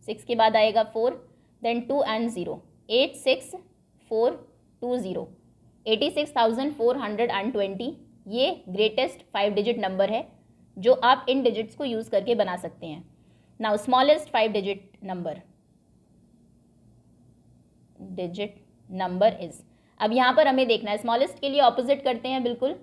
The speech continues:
जो सबसे छोटा नंबर है उसको सबसे आगे रखते हैं। अब यहाँ पर स्मॉलेस्ट नंबर है ज़ीरो, लेकिन अगर आपने लिखा ज़ीरो, टू, फ़ोर, सिक्स, एट, तो ये सिर्फ फ़ोर डिजिट नंबर रह जाएगा। इस केस में अगर आपको फाइव डिजिट नंबर बनाना है, स्मॉलेस्ट फाइव डिजिट,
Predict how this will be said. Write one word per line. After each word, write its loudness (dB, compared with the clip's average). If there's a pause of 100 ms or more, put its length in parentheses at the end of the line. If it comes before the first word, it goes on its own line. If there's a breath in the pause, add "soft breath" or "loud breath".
(480)
जो 4
सबसे -2
छोटा 4
नंबर 2
है 2
उसको -2
सबसे 0
आगे 4
रखते -2
हैं। -8
अब -2
यहाँ 0
पर 4
स्मॉलेस्ट 0
नंबर 2
है 0
ज़ीरो, -8 (320)
लेकिन 0
अगर 4
आपने 2
लिखा 0
ज़ीरो, 0 (500)
टू, -2
फ़ोर, 2
सिक्स, -6
एट, -4 (420 soft breath)
तो -2
ये 2
सिर्फ -4
फ़ोर 6
डिजिट -2
नंबर 4
रह 2
जाएगा। -4 (560)
इस -4
केस 0
में 0
अगर 4
आपको 2
फाइव 2
डिजिट -2
नंबर 0
बनाना -4
है, -6 (180)
स्मॉलेस्ट -2
फाइव 0
डिजिट, -2